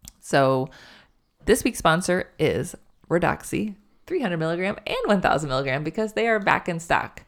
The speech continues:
We did a massive sellout a few weeks back, and we kind of saw it happening, but it happened so fast over a weekend that we couldn't even get our reorder in until it was just way too late, and then we've been out of stock. So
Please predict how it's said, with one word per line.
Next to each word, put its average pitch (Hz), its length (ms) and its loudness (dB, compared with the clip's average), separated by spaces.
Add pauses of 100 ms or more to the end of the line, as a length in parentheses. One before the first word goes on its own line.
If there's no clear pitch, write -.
(360)
We 165 320 2
did 151 260 2
a 131 160 0
massive 143 540 0
sellout - 1040 0
a 156 140 -6
few - 180 -6
weeks 139 240 -6
back, - 440 0
and 151 540 -6
we 143 280 -8 (340)
kind 220 200 -2
of 247 80 -8
saw 226 260 4
it 226 120 -4
happening, 208 440 0
but 190 100 0
it - 60 0
happened 170 320 -2
so 165 220 2
fast 160 440 0
over 170 260 4
a 135 80 2
weekend 185 500 0
that 143 80 -2
we 143 80 -4
couldn't 175 300 -4
even 147 220 -6
get 139 200 0
our 139 180 2
reorder 147 480 4
in 139 160 0
until 135 600 -2 (300)
it 113 100 0
was 143 160 0
just 127 160 -2
way 143 300 4
too 143 180 0
late, 120 380 2
and 143 100 -4
then 127 100 -2
we've 131 300 -6
been - 340 -4
out - 160 -2
of - 80 -10
stock. - 380 -4 (480)
So - 460 2